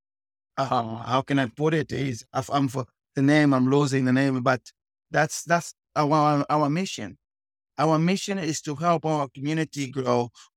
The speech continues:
day by day, by one meal at a time. You know, I wanna be able to, uh, one day when I leave this world,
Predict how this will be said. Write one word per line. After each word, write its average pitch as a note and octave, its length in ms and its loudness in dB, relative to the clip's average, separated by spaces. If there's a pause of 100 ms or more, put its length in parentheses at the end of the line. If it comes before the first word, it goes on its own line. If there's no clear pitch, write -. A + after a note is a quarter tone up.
(280)
day D3+ 200 4
by C#3 220 4
day, B2+ 460 -2 (240)
by B2 160 2
one C#3 320 4
meal C3+ 240 2
at A#2 120 -4
a A#2 60 -8
time. B2+ 520 -6 (520)
You C#3 140 0
know, A#2+ 340 2 (120)
I C#3 100 6
wanna D#3 240 6
be D3 220 0
able C#3+ 480 0 (100)
to, C3+ 360 -2
uh, - 140 -6
one D#3 260 2
day E3+ 180 6
when D#3 200 4
I D3 60 2
leave D3+ 500 0
this D#3+ 220 0
world, F3 400 0